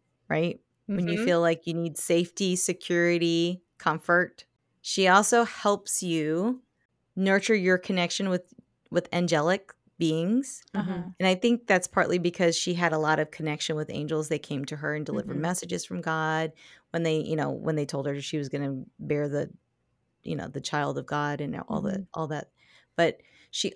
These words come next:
Speaker 1: also helps you find your way along your spiritual journey.
Speaker 3: Mm-hmm. Okay, so our next ascended master is Gautama Buddha.
Speaker 1: Ooh.
Speaker 3: Right?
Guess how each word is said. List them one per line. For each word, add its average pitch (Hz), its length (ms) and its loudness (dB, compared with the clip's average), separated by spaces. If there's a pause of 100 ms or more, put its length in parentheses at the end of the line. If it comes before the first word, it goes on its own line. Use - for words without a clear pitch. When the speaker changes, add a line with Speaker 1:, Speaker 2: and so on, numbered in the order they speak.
Speaker 1:
also 247 340 -2
helps 190 440 -2
you 185 80 -4
find 185 440 -2
your 190 140 -2
way 160 540 -2 (300)
along 165 240 -2
your 160 80 -6
spiritual 165 380 -6
journey. 226 460 -4 (480)
Speaker 3:
Mm-hmm. 190 520 -6 (1120)
Okay, 208 320 4 (100)
so 269 220 6
our 247 180 10
next - 720 -2 (540)
ascended 208 360 0
master 180 460 -4
is 175 340 -4 (280)
Gautama 269 720 0 (100)
Buddha. - 460 -4 (840)
Speaker 1:
Ooh. 240 300 -10 (680)
Speaker 3:
Right? 196 240 -12